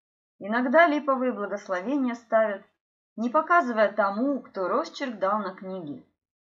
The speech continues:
Иногда и благословитель сам ничего не понимает в написанном. Если собрать все благословения патриарха сегодняшнего, то этих книг с его якобы подписью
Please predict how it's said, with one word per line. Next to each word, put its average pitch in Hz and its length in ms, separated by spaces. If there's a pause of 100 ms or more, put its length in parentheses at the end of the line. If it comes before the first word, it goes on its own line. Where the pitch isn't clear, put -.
Иногда 247 460
и 277 140
благословитель 190 800
сам 277 260
ничего 233 340
не 226 140
понимает 214 480
в 202 60
написанном. 185 760 (600)
Если 277 320
собрать 320 440
все 294 260
благословения 214 760
патриарха 269 600
сегодняшнего, 175 800 (680)
то 190 60
этих 208 360
книг 302 480 (220)
с - 160
его 233 240
якобы 214 500
подписью 170 720